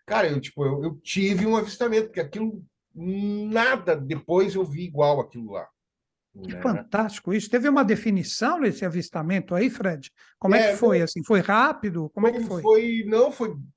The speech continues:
Speaker 1: cara, tava muito devagar o objeto, ficou,
Speaker 2: Olha
Speaker 1: eu acho
Speaker 2: que
Speaker 1: que se eu
Speaker 2: legal.
Speaker 1: ficasse uma hora parado, ia ficar vendo,
Speaker 2: Não
Speaker 1: né?
Speaker 2: faz barulho, né, Fred? Não faz
Speaker 1: Não,
Speaker 2: barulho,
Speaker 1: sem
Speaker 2: né?
Speaker 1: barulho nenhum, é. E, e era, ah,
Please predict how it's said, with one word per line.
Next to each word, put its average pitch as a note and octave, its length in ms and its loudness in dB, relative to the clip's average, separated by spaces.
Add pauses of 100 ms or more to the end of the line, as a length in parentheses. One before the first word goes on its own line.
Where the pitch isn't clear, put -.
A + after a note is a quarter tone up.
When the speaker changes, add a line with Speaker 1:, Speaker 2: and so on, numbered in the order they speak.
(380)
Speaker 1:
cara, F#3+ 220 0
tava D#3+ 220 -4
muito F#3+ 360 -4
devagar D#3+ 640 0
o B2+ 140 -4
objeto, A#2 480 -4
ficou, D3+ 520 -2
Speaker 2:
Olha G#3 200 -2
Speaker 1:
eu A#2+ 60 2
acho C#3 120 -4
Speaker 2:
que D3 60 -10
Speaker 1:
que C#3+ 60 -12
se D3+ 40 -6
eu D#3+ 60 -2
Speaker 2:
legal. E3+ 160 -4
Speaker 1:
ficasse F#3 260 0
uma G3 160 2
hora F#3 340 6
parado, E3 480 0
ia F#3 140 0
ficar F#3 220 -2
vendo, D#3+ 500 -4
Speaker 2:
Não C#4 120 6
Speaker 1:
né? - 40 0
Speaker 2:
faz D4 180 4
barulho, A#3+ 560 4
né, G#3 140 2
Fred? D3+ 540 -8
Não F3 100 -8
faz - 200 2
Speaker 1:
Não, - 80 2
Speaker 2:
barulho, F#3 380 0
Speaker 1:
sem D3+ 120 -6
Speaker 2:
né? D3 40 -8
Speaker 1:
barulho E3 220 -6
nenhum, F3+ 560 -4 (180)
é. A2 220 -4 (600)
E, D3+ 420 -4
e D#3+ 60 4
era, F#3+ 440 2
ah, D3+ 220 -2